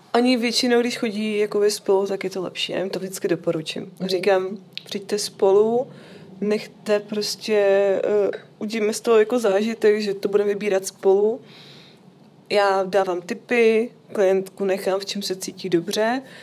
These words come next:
Speaker 1: Pak jsou situace, kdy ta klientka říká, „No a líbím se ti v tomhle, a líbím se ti v tomhle.“ A říkám, „Líbíte se v tom sama sobě? Vyberte si ten, v čem se budete cítit sexy, v čem se budete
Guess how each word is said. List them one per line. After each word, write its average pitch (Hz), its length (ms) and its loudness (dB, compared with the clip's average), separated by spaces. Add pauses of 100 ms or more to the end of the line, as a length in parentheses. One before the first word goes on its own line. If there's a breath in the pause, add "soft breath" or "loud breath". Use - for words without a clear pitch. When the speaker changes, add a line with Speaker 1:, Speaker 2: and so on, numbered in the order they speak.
(220 loud breath)
Speaker 1:
Pak 190 220 -6
jsou - 180 -4
situace, 190 520 0
kdy 185 160 -2
ta 185 140 -6
klientka 190 440 0
říká, 196 260 0 (240 loud breath)
„No 247 100 2
a 262 40 2
líbím 262 260 0
se 415 140 2
ti 359 100 -2
v 320 60 -2
tomhle, 208 320 0
a - 80 0
líbím 226 220 -4
se 247 140 -8
ti 262 100 -4
v - 40 -8
tomhle.“ 220 240 -4
A 190 100 -12
říkám, 190 280 -8
„Líbíte 269 320 0
se 427 160 2
v 392 120 -4
tom 453 160 4 (160)
sama - 340 2
sobě? 247 540 2 (480 loud breath)
Vyberte 233 320 -2
si 233 140 -6
ten, 226 200 0
v - 20 -4
čem 220 160 -6
se 214 140 -4
budete 202 260 -6
cítit - 400 -10
sexy, - 420 -10 (240)
v 208 40 -16
čem - 100 -12
se - 140 -6
budete 170 220 -4